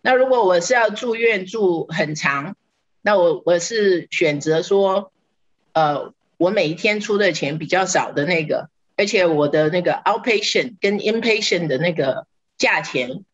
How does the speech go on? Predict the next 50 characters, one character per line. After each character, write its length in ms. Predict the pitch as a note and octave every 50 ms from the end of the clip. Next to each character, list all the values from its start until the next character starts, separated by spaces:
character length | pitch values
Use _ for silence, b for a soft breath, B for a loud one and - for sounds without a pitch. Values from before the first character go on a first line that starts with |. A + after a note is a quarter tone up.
| _ _ _ _
我 320 | - D#3+ E3 D#3+ D#3+ D#3 C#3+
每 320 | D3+ D3+ E3+ D#3+ D#3+ F3
一 80 | F#3 G3
次 280 | G3+ - - A#3+ G#3+
去 160 | F#3 - - G3+
看 320 | G3+ B3 C4+ G#3 G3+ F#3+
医 120 | F#3+ G3+
生 260 | G#3+ - A#3 G#3+ G#3+ G3+
多 160 | G#3+ G#3 G3+
少 160 | F#3+ C#3+ -
钱， 360 | - - - - - - - - _ _ _ _ _ _ _
我 80 | - F#3
们 160 | G3 G3 A3+
把 200 | A#3+ G3+ E3+ D#3
这 200 | D#3 - A3+ A3+
个 300 | G3+ F3+ D3+ C3 - - _ _ _ _ _ _ _
苹 240 | - G#3+ F#3+ A#3 B3
果 220 | B3 G#3 F3 D#3+
跟 260 | D3+ F3+ F3+ G#3 G#3+
苹 220 | G3+ F#3+ E3+ F3 F#3
果， 220 | F#3 F#3 D3 C3+
橘 240 | C3+ - D#3+ F3 G3+
子 180 | G3 F#3 D3+
跟 220 | C3+ D#3+ E3+ F#3+ F#3+
橘 240 | F#3 D#3 D3 E3 F#3
子， 300 | F3+ - D3+ B2 A2 - _ _ _ _ _ _ _ _ _
呃， 380 | - C#3+ D3+ D3 C3+ B2+ - - - _ - - _ _
对 200 | - C4 G#3+ G3
照 220 | G3 B3 G#3+ F3+
的 160 | D#3 D3+ C#3
来 200 | C#3 C#3+ C#3 D#3+
比。 340 | F3+ G3 F#3+ E3+ C#3 - - - _ _ _ _ _ _ _
还 120 | - G3 A3
有 120 | B3+ A#3+
我 80 | G#3 B3
的 140 | E3 E3
医 220 | F3+ F3 A3 A#3 B3
生， 420 | - - A#3+ A3+ A3 A3 A#3+ A3+ -
那 120 | A3 A3
你 140 | G#3+ F#3+ F3+
在 240 | F3 - A3 A3+ G#3+
你 140 | F#3 F3+ F3
那 140 | F#3 G3+ G#3
个 280 | F#3+ F3 D#3 C#3+ C3
highlight 500 | - - - A3 A3+ A#3 A3+ G#3+ F#3 D#3
的 100 | D#3 D#3+ D#3
那 100 | E3+ F#3+
个 100 | G3 G3+
旁 300 | - - D3+ D#3 F3+ F3+
边 360 | G3+ G3 G3 G3 F#3+ G#3